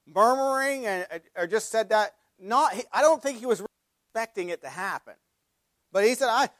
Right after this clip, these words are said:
I wish I could just have," you know, he was, he was born and grew up in Bethlehem. And there must have been a very good well water, well, uh,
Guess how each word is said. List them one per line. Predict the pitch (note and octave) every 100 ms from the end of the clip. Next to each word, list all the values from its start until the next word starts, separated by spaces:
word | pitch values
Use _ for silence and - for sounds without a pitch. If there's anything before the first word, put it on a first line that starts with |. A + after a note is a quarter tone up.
| _
I | G#3
wish | A#3+ D#4+ D4+
I | C4
could | A3+ F3+
just | B3 A3
have," | G#3+ D#3+ _ _
you |
know, | B3+
he | A#3 D#4
was, | C4+ D#3+ - B2+
he |
was | D3 B2+ _ _ _ _ _ _ _
born | D3+ A#3
and | A#3
grew | F3+ A3
up | D#4 -
in | G#3+
Bethlehem. | F#3 D3+ D3+ D#3 C3 _ _ _ _ _ _ _
And | F3+ G3+ G3 _ _ _ _ -
there |
must | A#3+ D4
have | -
been | C#4
a |
very | A#3+ C#4 C#4+
good | A#3+ B3+ F#3
well | A#3+ C#4+ A#3+ G3+ - _ _ _
water, | E3+ A3 C4 A#3
well, | G3 B3 C4+ A3
uh, | E3 D3